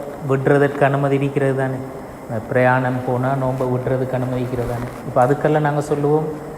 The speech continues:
நோய், பிரயாணம் எல்லாம் அதுக்கு சொல்லுவோம் உதுர் என்று சொல்லுவோம். அது ஒரு நியாயம், நாங்க அந்த குறித்த சட்டத்திலிருந்து ஒரு விதிவிலக்கை பெற்றுக்கொள்றதற்கான ஒரு நியாயம் அது. அப்ப அது மாதிரி அல்லாஹு தாலா ஒரு மனிதனுக்கு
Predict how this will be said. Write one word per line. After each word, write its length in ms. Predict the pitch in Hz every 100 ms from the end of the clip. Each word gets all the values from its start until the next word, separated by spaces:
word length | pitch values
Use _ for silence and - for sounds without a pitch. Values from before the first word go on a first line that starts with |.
| -
நோய், 320 | 127 131 131
பிரயாணம் 720 | 127 127 131 123 123 127 127
எல்லாம் 400 | 123 127 156 147
அதுக்கு 200 | 127 123
சொல்லுவோம் 480 | 123 123 123 143 135 117 117
உதுர் 280 | 139 151 123
என்று 200 | 101 98
சொல்லுவோம். 360 | 101 - - - - - - - -
அது 240 | 113 117
ஒரு 240 | 117 131 120
நியாயம், 600 | 123 131 147 156 147 170 254 - - - - -
நாங்க 420 | 131 127 135 151
அந்த 160 | 147 135
குறித்த 400 | 123 135 131 151 135
சட்டத்திலிருந்து 920 | 123 143 135 135 135 139 156 190 170
ஒரு 160 | 135 127
விதிவிலக்கை 640 | 135 147 147 147 143 160 147
பெற்றுக்கொள்றதற்கான 880 | 139 - 143 139 139 135 139 147 160
ஒரு 140 | 147
நியாயம் 460 | 143 143 127 98 95
அது. 160 | 92 - - - - - -
அப்ப 140 | - 123
அது 120 | 151
மாதிரி 460 | 175 180 175 196
அல்லாஹு 340 | 185 156 165 170 -
தாலா 340 | 139 107 120 - - - - - - - - - - - - -
ஒரு 180 | - 143
மனிதனுக்கு 1000 | 147 147 165 185 185 - 214 226 202 156